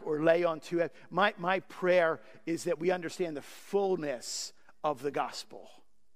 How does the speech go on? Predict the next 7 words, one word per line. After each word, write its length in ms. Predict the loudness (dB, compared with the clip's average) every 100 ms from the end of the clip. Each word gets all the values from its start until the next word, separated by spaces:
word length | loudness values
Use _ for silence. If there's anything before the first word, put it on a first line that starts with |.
| -20 -20 -20 -20 -20 -20 -20 -20 -20 -20 -20 -20 -20 -6
That 160 | -2 0
there 120 | 4
is 220 | 4 4
no 160 | 2 2
good 280 | 6 6 6
news. 640 | 4 4 4 0 -8 0
What? 400 | 4 4 2